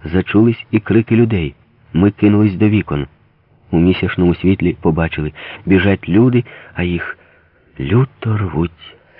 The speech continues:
собаки. Убігли Кравцов, Вандишев, ще кілька. Закривавлені. Одяг пошматований. Тривога! Замоталися охоронники,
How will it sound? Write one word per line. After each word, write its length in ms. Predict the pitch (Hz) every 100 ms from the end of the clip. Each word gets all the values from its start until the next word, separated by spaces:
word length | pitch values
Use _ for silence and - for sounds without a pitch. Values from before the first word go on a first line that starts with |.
| -
собаки. 580 | 73 71 64 71 - - - _ - _ _ _ _ _ _ _ _ _ _ _ _ -
Убігли 380 | 90 85 87 87
Кравцов, 520 | - 87 - 113 107 - - - -
Вандишев, 580 | 85 92 82 - 78 80 - -
ще 120 | 76
кілька. 340 | - 73 - - _ _ _ _ _ _ - -
Закривавлені. 1080 | 95 - 92 107 101 85 78 71 67 62 - _ _ _ _ _ _ - -
Одяг 320 | 107 110 -
пошматований. 880 | 107 - 104 110 120 113 82 62 - _ _ _ _ _ _ _ _
Тривога! 720 | - 110 120 165 147 117 - _ _ _ _ _ _ _
Замоталися 680 | - 90 117 117 131 127 120
охоронники, 720 | 117 110 110 131 123 104 76